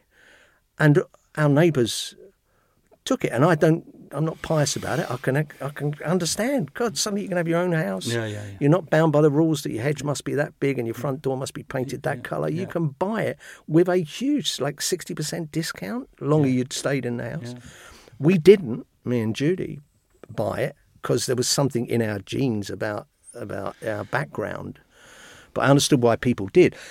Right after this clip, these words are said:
Speaker 1: And that's, and now suddenly, you know, if you live on a
Speaker 2: Do you have,
Speaker 1: council
Speaker 2: do you have a
Speaker 1: estate
Speaker 2: sneaking, uh, this, uh, uh, do you have a sort of sneaking regard for Thatcher?
Speaker 1: Um,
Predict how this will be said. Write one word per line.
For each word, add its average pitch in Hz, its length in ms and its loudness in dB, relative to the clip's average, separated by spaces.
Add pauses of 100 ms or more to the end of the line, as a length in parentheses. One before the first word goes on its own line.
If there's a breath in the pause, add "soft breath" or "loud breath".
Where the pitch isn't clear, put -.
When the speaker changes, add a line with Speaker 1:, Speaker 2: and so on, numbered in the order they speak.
(140 loud breath)
Speaker 1:
And 156 220 8
that's, 170 180 6
and 175 140 2
now 175 160 6
suddenly, 151 520 2
you 165 120 0
know, - 40 4
if 143 60 4
you 170 60 4
live 165 160 2
on 151 80 2
a 147 60 0
Speaker 2:
Do 214 120 0
you 226 60 8
have, 208 60 2
Speaker 1:
council 220 80 2
Speaker 2:
do 139 40 6
you 254 40 10
have 240 80 6
a - 20 6
Speaker 1:
estate - 140 4
Speaker 2:
sneaking, 190 520 2 (140)
uh, 156 140 0
this, 156 300 0
uh, 170 60 0
uh, - 420 2 (360)
do 170 80 -2
you 240 40 10
have 208 60 12
a 208 60 8
sort 196 180 0
of 147 60 -4
sneaking 156 580 2
regard 104 420 -2
for 92 120 -12
Thatcher? 87 540 -10 (1700 soft breath)
Speaker 1:
Um, 170 560 8